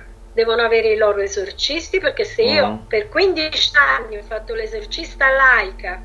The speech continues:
Speaker 2: Mm.
Speaker 1: sulla mia pelle, c'ho una mano che mi fa un male terribile, perché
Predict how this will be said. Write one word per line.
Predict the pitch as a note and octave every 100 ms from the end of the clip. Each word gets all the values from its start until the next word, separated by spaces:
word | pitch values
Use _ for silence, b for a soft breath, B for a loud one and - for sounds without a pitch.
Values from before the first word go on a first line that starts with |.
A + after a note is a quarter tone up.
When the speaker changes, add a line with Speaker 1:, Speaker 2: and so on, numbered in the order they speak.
| - -
Speaker 2:
Mm. | G#3 G#3 - A3+
Speaker 1:
sulla | - A#3+ A3+
mia | A3+ - D4
pelle, | C#4 C4 A#3 G3 F#3+ F#3+ G3 A3 - -
c'ho | - A#3+
una | B3+ B3+
mano | D4+ E4 C#4
che | A#3+
mi | A3+ A3+
fa | A#3
un | A#3+
male | C4+ D4+ D4
terribile, | B3+ A#3 B4+ D4 C4 A#3
perché | G#3+ A#3 - A#3+ A#3+